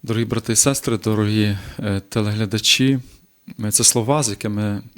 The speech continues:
е, покровитель цього сьогоднішнього дня, святий Филип, звертається до Ісуса. Таке прохання: «Господи, покажи нам Отця, і цього нам вистачить».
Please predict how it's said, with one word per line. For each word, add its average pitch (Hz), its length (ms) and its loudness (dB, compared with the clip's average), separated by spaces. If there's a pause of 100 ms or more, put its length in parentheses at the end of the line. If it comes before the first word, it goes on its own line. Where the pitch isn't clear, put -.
е, 101 180 -4
покровитель 110 580 2
цього 104 260 0
сьогоднішнього 104 680 -2
дня, 117 360 -2 (580)
святий 101 400 -4
Филип, 107 440 2 (920)
звертається 107 680 0
до 104 120 0
Ісуса. 98 520 4 (420)
Таке - 220 -6
прохання: 104 760 0
«Господи, 107 480 2 (560)
покажи 135 680 2 (100)
нам 120 540 2
Отця, 101 580 2
і 104 80 -6
цього 120 300 2
нам 110 200 0
вистачить». - 600 0